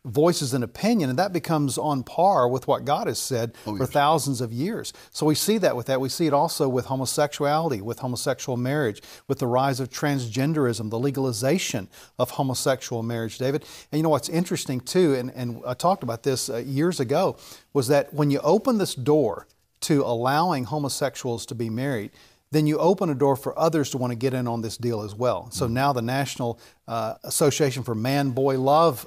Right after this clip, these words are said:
Speaker 1: uh,
Speaker 2: Oh, yeah.
Speaker 1: Relationships have, they, they now want homosexual relationships between men and boys to be decriminalized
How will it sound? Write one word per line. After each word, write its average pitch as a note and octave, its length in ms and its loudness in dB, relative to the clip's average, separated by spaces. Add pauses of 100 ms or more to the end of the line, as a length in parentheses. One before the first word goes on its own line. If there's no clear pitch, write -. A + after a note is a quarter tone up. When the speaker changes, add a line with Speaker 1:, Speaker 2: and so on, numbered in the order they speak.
Speaker 1:
uh, - 80 -8
Speaker 2:
Oh, G#3+ 120 -6
yeah. D#3 160 -10
Speaker 1:
Relationships B2 600 0
have, A#2 140 -4 (280)
they, F#3 240 6
they D#3 300 2
now C#3 180 2
want C3+ 260 0 (380)
homosexual D3 600 0
relationships C3+ 400 2
between B2 300 -2
men C#3+ 160 2
and A#2+ 100 0
boys D#3 280 2
to C3 80 -10
be B2 100 -2
decriminalized A2+ 1120 0